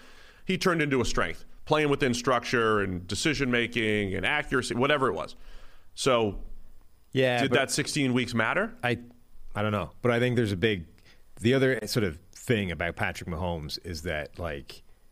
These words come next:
Speaker 2: he obviously is just different to what people thought he was. Like, the, the negatives in college as a scouting report were more question marks. Like, can he do this within structure?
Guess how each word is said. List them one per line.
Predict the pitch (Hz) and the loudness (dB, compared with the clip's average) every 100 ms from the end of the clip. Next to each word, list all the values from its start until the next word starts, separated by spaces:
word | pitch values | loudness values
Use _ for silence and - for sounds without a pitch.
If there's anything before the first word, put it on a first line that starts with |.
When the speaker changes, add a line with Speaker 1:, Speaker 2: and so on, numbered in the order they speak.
| - - - - - - | -20 -20 -20 -20 -20 -16
Speaker 2:
he | - 104 101 | -6 -2 0
obviously | 92 92 87 - 87 | -2 -2 -4 -4 -6
is | 73 | -6
just | - 76 | -8 -8
different | 92 80 69 - - | -6 -8 -10 -16 -8
to | 87 | -6
what | 76 | -4
people | 92 80 | -6 -10
thought | 73 78 | -8 -6
he | 73 | -6
was. | 55 - - - - - | -10 -10 -12 -12 -18 -4
Like, | 85 80 - - | -4 -4 -8 -4
the, | 104 95 90 - - - | -2 0 -2 -6 -8 -4
the | |
negatives | 98 113 123 117 110 95 80 | 0 0 2 2 2 0 -2
in | 98 95 85 | -4 -6 -6
college | 80 107 92 90 82 82 | -6 -2 0 -2 -4 -6
as | 73 | -8
a | |
scouting | 71 - 95 90 | -6 -4 -2 -2
report | 82 - 98 85 | -4 -4 -4 -4
were | 85 | -4
more | 90 98 | -4 0
question | 90 - 98 98 107 | 4 4 4 4 2
marks. | 101 107 107 - | 0 -2 -4 -6
Like, | 85 | -4
can | - 127 110 | -4 -4 -2
he | 113 | -4
do | 95 85 | -4 -8
this | 58 - | -8 -8
within | 76 73 | -10 -8
structure? | - 80 - 65 | -8 -10 -10 -16